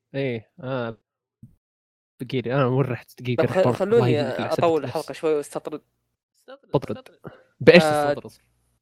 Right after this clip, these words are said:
Speaker 2: هذا تاكا-، تاكاجي سان اللي تقييمه مرة عالي، ثمانية فاصلة ستة.
Speaker 1: تاكاجي
Speaker 2: هذا
Speaker 1: سان؟
Speaker 2: ن-، هذا السيزون الثالث.
Speaker 1: مم.
Speaker 2: أنا شفت الأول كامل. شفت نص الثاني.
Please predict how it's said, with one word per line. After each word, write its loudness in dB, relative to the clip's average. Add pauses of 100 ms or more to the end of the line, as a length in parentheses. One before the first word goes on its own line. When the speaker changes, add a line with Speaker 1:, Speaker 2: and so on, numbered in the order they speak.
(260)
Speaker 2:
هذا 6
تاكا-، -8
تاكاجي -4
سان -8 (160)
اللي -20
تقييمه -6
مرة 0
عالي، -2
ثمانية -8
فاصلة -10
ستة. -18 (880)
Speaker 1:
تاكاجي -2
Speaker 2:
هذا 4
Speaker 1:
سان؟ -10
Speaker 2:
ن-، -4
هذا -2
السيزون -12
الثالث. -6 (500)
Speaker 1:
مم. -6
Speaker 2:
أنا -4
شفت -2
الأول 4
كامل. -8 (1040)
شفت -6
نص -6
الثاني. -6